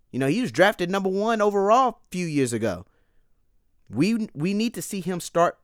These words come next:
being consistent. Now, people are saying the same thing about Marcus, but there's one thing different between the two. Marcus has won a playoff game. Marcus has been into the playoffs. Marcus has helped his team get to the playoffs.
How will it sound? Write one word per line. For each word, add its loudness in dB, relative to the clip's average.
being -2
consistent. -2
Now, 2
people 0
are 4
saying -2
the -2
same -4
thing -6
about 0
Marcus, -2
but -10
there's -2
one -4
thing 0
different -2
between -4
the -4
two. -6
Marcus -4
has -8
won -4
a -2
playoff 0
game. -8
Marcus -2
has -10
been -4
into -6
the -4
playoffs. -6
Marcus 2
has -8
helped -2
his -2
team -4
get -4
to -6
the -4
playoffs. -4